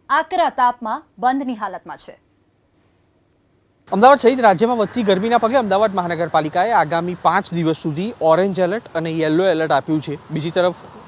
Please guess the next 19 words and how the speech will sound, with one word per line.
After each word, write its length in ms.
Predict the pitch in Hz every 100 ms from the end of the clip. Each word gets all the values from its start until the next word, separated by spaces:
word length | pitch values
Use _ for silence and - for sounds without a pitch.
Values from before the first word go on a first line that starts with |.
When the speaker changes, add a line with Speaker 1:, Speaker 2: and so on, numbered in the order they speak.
| - - - - - - - - - - - - - -
Speaker 2:
અમદાવાદ 560 | 175 202 208 226 214 165
શહેરમાં 480 | - 180 190 202
હીટ 260 | 185 185 220
એક્શન 320 | 220 - 220
પ્લાન 340 | 202 185 202 208
અંતર્ગત 400 | 175 185 196 202 - - - - -
કરવામાં 340 | 175 175 196 185
આવેલા 220 | 196 202 185
આદેશનો 1080 | 185 196 214 - - - - - 180 196
જ, 120 | 202 196
અ, 60 | - - - - 165 165
ઉલ્લંઘન 380 | 185 208 214 214
થઈ 160 | 202
રહ્યું 200 | 196 196
હોય 160 | 190 220
તે 100 | 226
પ્રકારની 300 | 202 190 185
પરિસ્થિતિ 500 | 170 165 - 160 180
છે. 240 | 165 180